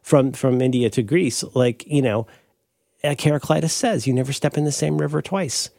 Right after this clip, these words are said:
And in some ways, you never, you're never having the same sleep twice. Who knows what it'll be? But you've gotta unhook and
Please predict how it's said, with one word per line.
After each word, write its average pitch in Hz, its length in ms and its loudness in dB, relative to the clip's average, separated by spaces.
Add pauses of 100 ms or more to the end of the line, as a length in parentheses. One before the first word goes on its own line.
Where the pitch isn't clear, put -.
(300)
And 147 180 4
in 147 80 4
some 214 160 4
ways, 208 180 4
you 208 80 2
never, 196 460 0 (100)
you're 175 220 2
never 170 220 2
having 165 240 0
the 160 80 -2
same 165 240 0
sleep - 320 -2
twice. - 480 -6
Who 160 100 4
knows 180 320 4
what 117 160 2
it'll 104 180 0
be? 92 360 -6 (180)
But - 140 -2
you've 139 120 2
gotta 156 320 0
unhook 147 720 0 (460)
and 143 180 0